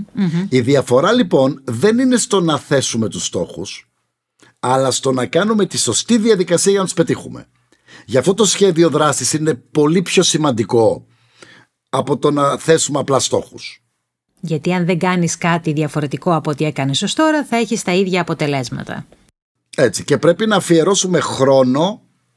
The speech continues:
Speaker 2: πάλι καταγράφοντας ακριβώς ποιες θα είναι οι κινήσεις μας για να πετύχουμε το στόχο.
Speaker 1: Έτσι.
Speaker 2: Η μεγαλύτερη αιτία αποτυχίας των στόχων είναι ότι δεν έχουμε καταγράψει τα βήματα. Ποιο είναι το σχέδιό μας;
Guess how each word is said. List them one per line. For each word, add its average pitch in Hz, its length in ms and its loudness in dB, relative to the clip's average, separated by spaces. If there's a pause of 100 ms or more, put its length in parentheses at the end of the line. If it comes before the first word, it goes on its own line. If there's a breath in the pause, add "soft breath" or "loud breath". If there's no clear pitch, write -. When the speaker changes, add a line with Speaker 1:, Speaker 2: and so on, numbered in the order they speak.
(120)
Speaker 2:
πάλι 202 320 4
καταγράφοντας 123 1200 0
ακριβώς 147 680 0
ποιες 196 260 0
θα 175 140 2
είναι 180 180 0
οι 165 40 2
κινήσεις 139 580 -2
μας 127 140 0
για 120 120 2
να 117 100 -2
πετύχουμε 98 440 -6
το 87 80 -10
στόχο. - 480 -12 (380 soft breath)
Speaker 1:
Έτσι. - 520 -8 (260)
Speaker 2:
Η 139 180 -2
μεγαλύτερη 156 760 2
αιτία 147 320 0
αποτυχίας 123 640 -2
των 113 120 -4
στόχων 147 560 0
είναι 226 180 2
ότι 208 160 -2
δεν 214 180 0
έχουμε 247 420 2 (220 soft breath)
καταγράψει 180 500 0
τα 208 120 2
βήματα. 180 360 0
Ποιο - 180 -2
είναι 196 100 0
το 180 100 -4
σχέδιό 190 460 2
μας; - 320 -6